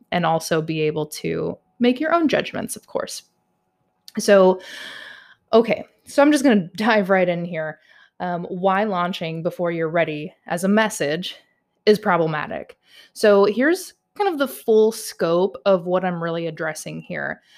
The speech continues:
Um, so there's messaging out there, like I said, that says, "Launch before you're ready." An extension of that is, you know, you gotta launch before you're ready because you don't feel ready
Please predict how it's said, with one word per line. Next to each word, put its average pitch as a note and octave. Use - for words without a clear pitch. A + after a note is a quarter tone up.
Um, E3+
so G3
there's F#3
messaging B3
out A#3
there, F#3
like F3+
I G3
said, E3
that D#3+
says, D#3
"Launch E3
before A#3+
you're C#4
ready." C4
An G3
extension G#3+
of F3
that G3
is, F3
you F#3
know, E3+
you E3
gotta F3+
launch A#3
before B3+
you're G3+
ready G3+
because F#3
you F#3+
don't B3
feel B3+
ready F3